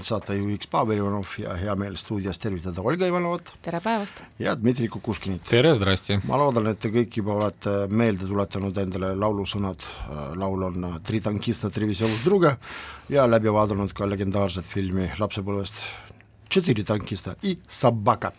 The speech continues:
Speaker 1: Kes on koer <laughs> selles uues versioonis, ei tea, variante on igasuguseid, aga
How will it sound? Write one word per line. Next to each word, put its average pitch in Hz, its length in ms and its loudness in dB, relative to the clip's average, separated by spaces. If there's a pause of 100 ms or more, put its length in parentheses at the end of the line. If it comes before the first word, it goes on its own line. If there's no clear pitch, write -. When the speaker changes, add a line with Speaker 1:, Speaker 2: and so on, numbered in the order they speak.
(480)
Speaker 1:
Kes - 340 4
on 123 160 4
koer 185 320 6 (320)
<laughs> 220 240 4
selles - 460 4 (1160)
uues 151 360 8
versioonis, 131 560 6
ei 123 180 6
tea, 196 200 6 (240)
variante 131 480 4
on 120 100 4
igasuguseid, 131 720 4 (260)
aga 110 460 2